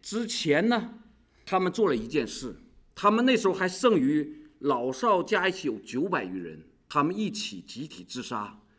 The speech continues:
也不愿意做罗马人的奴隶。所以这个地方呢，今天呢，成了以色列人的一个圣地。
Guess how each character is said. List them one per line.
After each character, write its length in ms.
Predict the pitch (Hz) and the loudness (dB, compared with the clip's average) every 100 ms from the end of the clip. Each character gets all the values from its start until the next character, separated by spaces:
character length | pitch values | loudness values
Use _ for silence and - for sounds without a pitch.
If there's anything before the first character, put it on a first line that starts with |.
| _ | _
也 160 | - 117 | -4 -4
不 160 | - | -2
愿 180 | 117 135 | -2 0
意 40 | 101 | -2
做 320 | - 110 80 | -4 -6 -4
罗 180 | 90 117 | -4 -2
马 180 | 113 | -4
人 160 | 78 82 | -8 -12
的 140 | 87 73 | -12 -12
奴 220 | 71 78 | -14 -10
隶。 160 | 104 123 - - - - _ _ - | -8 -10 -12 -20 -20 -20 _ _ -6
所 180 | - | 0
以 80 | 269 | 2
这 200 | 262 349 | 4 2
个 100 | 302 | 4
地 160 | 285 269 | 4 4
方 220 | 240 240 | 4 4
呢， 100 | 220 | 2
今 260 | 214 269 269 | 4 6 6
天 280 | 220 233 | 6 6
呢， 320 | 226 196 156 - | 6 2 0 -8
成 300 | - - 185 | -8 0 6
了 100 | 220 | 8
以 160 | 143 107 | 6 4
色 140 | 190 | 4
列 340 | 196 180 123 | 8 8 6
人 220 | 110 - 143 | 4 4 4
的 80 | |
一 80 | 139 | 2
个 100 | 131 | 0
圣 540 | 143 - - 254 117 107 | -4 -4 0 2 2 -2
地。 200 | 139 | -6